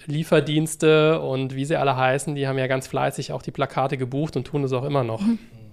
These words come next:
Speaker 1: Also das ist echt eine spannende Entwicklung. Mm, du hast, ähm, vorhin das Thema Nachhaltigkeit kurz gestreift. Ähm, wird immer wichtiger.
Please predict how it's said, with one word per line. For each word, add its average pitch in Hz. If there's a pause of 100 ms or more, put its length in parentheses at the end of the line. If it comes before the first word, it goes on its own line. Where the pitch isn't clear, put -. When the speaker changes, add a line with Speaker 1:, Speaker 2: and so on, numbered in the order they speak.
(1300)
Speaker 1:
Also 127
das 135
ist 139
echt -
eine 143
spannende 135
Entwicklung. 139 (1700)
Mm, 160 (300)
du 135
hast, -
ähm, 147
vorhin 143
das 143
Thema 139
Nachhaltigkeit 180
kurz -
gestreift. - (540)
Ähm, 131 (100)
wird 151
immer 139
wichtiger. 165